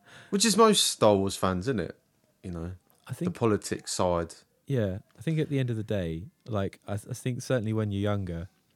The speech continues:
Speaker 2: you just, I was literally just in it for the jewels.
Speaker 1: Yeah.
Speaker 2: I didn't
Speaker 1: Which is
Speaker 2: even
Speaker 1: why I hate the last three, 'cause they just,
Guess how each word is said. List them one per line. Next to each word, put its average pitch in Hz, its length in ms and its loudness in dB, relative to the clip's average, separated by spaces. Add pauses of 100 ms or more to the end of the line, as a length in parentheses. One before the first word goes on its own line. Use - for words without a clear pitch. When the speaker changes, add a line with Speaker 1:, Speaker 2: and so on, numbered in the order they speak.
(880)
Speaker 2:
you 101 100 -4
just, - 480 -2 (120)
I 110 140 0
was 101 220 -2 (380)
literally 123 600 0
just 87 320 -8
in 87 80 -2
it 82 140 -8
for - 100 -10
the 78 80 -10
jewels. 82 560 -8 (920)
Speaker 1:
Yeah. 92 300 -4 (420)
Speaker 2:
I 104 60 -4
didn't 170 200 0
Speaker 1:
Which 156 180 6
is 160 140 6
Speaker 2:
even 139 100 0
Speaker 1:
why 98 540 4 (360)
I 107 80 6
hate - 480 0
the 117 180 -2
last 120 460 2
three, 78 320 -8 (380)
'cause 92 240 -6
they 92 160 -2
just, - 420 -6